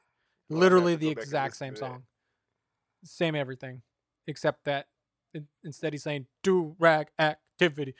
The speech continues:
Speaker 2: And he also,
Speaker 1: <laughs>
Speaker 2: on the song, uh, "The Sound of Bad Habit," um, hi-, his, uh, first album, he has a song called, um, um, Gang Activity.
Speaker 1: Oh, okay.
Speaker 2: With s-, the exact same hook.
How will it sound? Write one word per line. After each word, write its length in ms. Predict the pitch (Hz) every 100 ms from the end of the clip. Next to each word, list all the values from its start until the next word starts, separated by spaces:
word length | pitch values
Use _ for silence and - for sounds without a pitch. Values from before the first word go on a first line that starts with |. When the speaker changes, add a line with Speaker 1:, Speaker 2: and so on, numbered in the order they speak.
| -
Speaker 2:
And 180 | 190 208
he 80 | 233
also, 280 | 247 247 226
Speaker 1:
<laughs> 0 |
Speaker 2:
on 200 | 180 196
the 80 | 190
song, 380 | - 190 196 - _ _ _ _ -
uh, 200 | 165 151
"The 140 | 151
Sound 280 | - 175 175
of 100 | 147
Bad 200 | 160 160
Habit," 400 | 160 165 185 202 _ _ _ _ _ _
um, 400 | 156 151 135 139
hi-, 180 | 156 156 -
his, 240 | 156 - _ _ _
uh, 120 | 147 143
first 260 | 170 156
album, 360 | 170 170 196 185 _ _ -
he 80 |
has 180 | 165 170
a 60 | 151
song 260 | 170 160
called, 400 | 151 156 151 135 _ _ _ _ -
um, 500 | 147 143 131 123 123 _ _ _ _ _ _ _ _ _ _ -
um, 360 | 143 131 131 131 _ -
Gang 240 | 156 151
Activity. 500 | 131 - 139 127 131 _ _ _ _ _ _ _ _ _ _ _ _ -
Speaker 1:
Oh, 240 | 151 123 101 -
okay. 300 | 131 - 110
Speaker 2:
With 220 | 156 147 -
s-, 160 | - -
the 220 | 196 156
exact 280 | 135 151 -
same 120 | 131
hook. 280 | 143 123